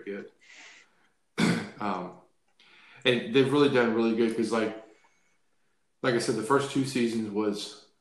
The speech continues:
Pablo Escobar, and then they shifted to Mexico, and people thought it wouldn't be as good, but I think it's,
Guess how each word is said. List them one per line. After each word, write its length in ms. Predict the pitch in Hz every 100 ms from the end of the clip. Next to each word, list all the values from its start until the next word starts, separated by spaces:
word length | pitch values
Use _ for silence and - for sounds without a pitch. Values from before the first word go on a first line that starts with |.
| _ -
Pablo 360 | 113 107 107
Escobar, 640 | 107 - 104 98 98 98
and 200 | 98 101
then 140 | 101 98
they 120 | 98
shifted 440 | - - 104 -
to 180 | - 101
Mexico, 500 | 95 98 - - 95
and 140 | 98 104
people 220 | 101 98
thought 260 | 107 101
it 120 | 95 101
wouldn't 220 | 101 98
be 140 | 104
as 140 | 98 -
good, 320 | 104 110 107
but 80 | 98
I 100 | 123
think 160 | 123
it's, 180 | 110